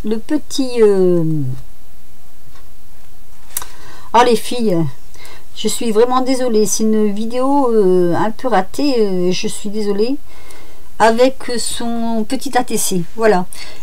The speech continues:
Je vous remercie infiniment du fond du cœur. Je vais arrêter là ce, ma vidéo parce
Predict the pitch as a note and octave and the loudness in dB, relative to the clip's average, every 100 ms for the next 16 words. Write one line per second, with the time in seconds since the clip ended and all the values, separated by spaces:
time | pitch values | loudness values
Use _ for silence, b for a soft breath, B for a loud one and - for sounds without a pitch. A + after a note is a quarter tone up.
0 | - G3 B3+ D4 D4 D4 - D4+ F4 F4 | 0 2 4 4 4 4 2 4 4 2
1 | - F4+ E4+ D#4+ D4 A#3 A3 - F#4 D4+ | 4 4 6 6 4 2 -2 0 2 2
2 | C#4 - A#3+ B3+ D4+ - G3+ C4 C4+ C#4 | 2 0 0 2 0 0 0 2 4 4
3 | C4+ - C4+ B3+ D#4 - - A#3+ A3 G#3+ | 2 0 0 2 2 0 -2 0 0 2
4 | G#3+ A3 G#3+ G#3 G3+ G3+ G#3+ G#3 A3 G3 | 0 0 0 0 -2 0 2 2 2 0
5 | A3+ B3 D#4 - A3 | 0 2 2 2 0